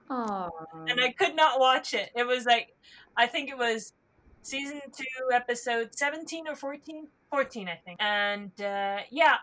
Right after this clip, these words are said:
Speaker 2: I just passed it, and I was like, "I'm fine." <laughs> And I wasn't. But, uh, but yeah,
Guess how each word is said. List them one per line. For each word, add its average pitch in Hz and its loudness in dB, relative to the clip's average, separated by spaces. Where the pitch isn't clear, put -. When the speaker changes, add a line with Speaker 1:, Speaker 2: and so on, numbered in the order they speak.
Speaker 2:
I 254 2
just 262 -6
passed 247 4
it, 370 0
and 247 2
I 254 4
was 254 -2
like, 285 -2
"I'm 349 0
fine." 427 2
<laughs> 254 -4
And 220 -2
I 214 0
wasn't. 339 -2
But, 196 -2
uh, 185 0
but 208 -4
yeah, 196 2